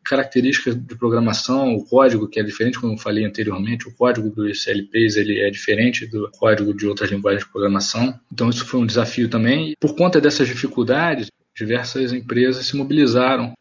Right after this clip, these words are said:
pra tentar desvendar. Empresas tanto que a gente pode dizer da área de T I, tecnologia de informação e das comunicações, quanto de T O, é tecnologia operacional, que a gente chama, que é o pessoal,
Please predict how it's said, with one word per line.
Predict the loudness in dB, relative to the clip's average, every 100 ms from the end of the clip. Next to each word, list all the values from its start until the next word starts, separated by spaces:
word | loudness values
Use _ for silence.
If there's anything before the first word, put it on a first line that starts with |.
| _ _ -6
pra | 0 2 2 0 -2 -2
tentar | -2 0
desvendar. | 0 2 4 6 6 4 0 -4 -8
Empresas | -8 0 2 2 -2
tanto | -4 -4 -2 -4
que | -4 -8 -10 -8
a |
gente | -6 0
pode | 0
dizer | 2 0 2
da | 2
área | 2
de | 0
T | 4 4
I, | 6 4 0 _ _ -20 _
tecnologia | -10 -6 -4 -4
de | -6
informação | -6 -6 -6 -4 -2
e | -4
das | -6
comunicações, | -8 -8 -8 -6 -6
quanto | -4 -4 -4 -6
de | -4
T | 2 6
O, | 6 4
é | 2 -6 -10
tecnologia | -6 -6 -4 -4 -4
operacional, | -2 -2 -2 -4 -2 -4 -4
que |
a | -8
gente | -8
chama, | -8 -8
que | -8
é | -6
o |
pessoal, | -6 -2 2 2